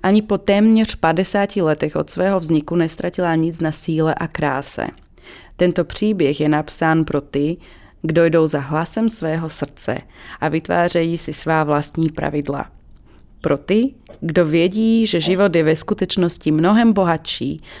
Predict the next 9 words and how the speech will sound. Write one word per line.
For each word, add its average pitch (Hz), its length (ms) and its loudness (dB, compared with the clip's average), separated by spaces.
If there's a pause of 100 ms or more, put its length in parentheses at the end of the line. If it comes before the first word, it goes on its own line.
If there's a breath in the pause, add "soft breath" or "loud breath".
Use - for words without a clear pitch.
(120 loud breath)
než 165 180 0
se 165 120 -2
při 156 220 -4
povrchním 208 680 2
pohledu 156 500 0
zdá. 143 500 -4 (840 loud breath)
Právě 175 360 2
ti 208 120 -6
poletí 165 760 0